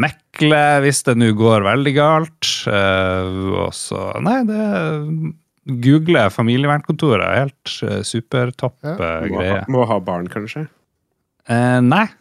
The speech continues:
Speaker 1: nei, du må ikke ha barn heller.
Speaker 3: Mm.
Speaker 1: Ja da. Tror jeg.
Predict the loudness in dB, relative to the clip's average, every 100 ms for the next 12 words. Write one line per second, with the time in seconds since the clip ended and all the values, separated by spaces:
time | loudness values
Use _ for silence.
0 | -6 -2 0 -2 -2 -2 0 0 -4 -8
1 | -14 _ _ _ _ -8 -6 -4 -8 -12
2 | _ _ _ _ _ 0 0 0